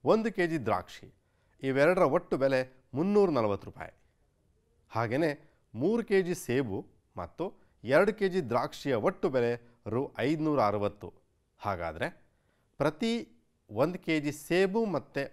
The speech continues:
ಒಂದು ಕೆ ಜಿ ದ್ರಾಕ್ಷಿಯ ಬೆಲೆ ಎಷ್ಟು ಕಂಡುಹಿಡಿಯಿರಿ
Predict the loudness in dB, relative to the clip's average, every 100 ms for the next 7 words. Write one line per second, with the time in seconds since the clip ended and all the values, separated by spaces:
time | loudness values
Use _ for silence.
0 | -6 -6 -6 -8 -6 -6 -4 -4 -4 -6
1 | -4 -4 -6 _ -6 4 4 4 -2 -2
2 | -2 -2 -4 -6 -6 -14 _ -4 0 0
3 | -2 -4 -4 -4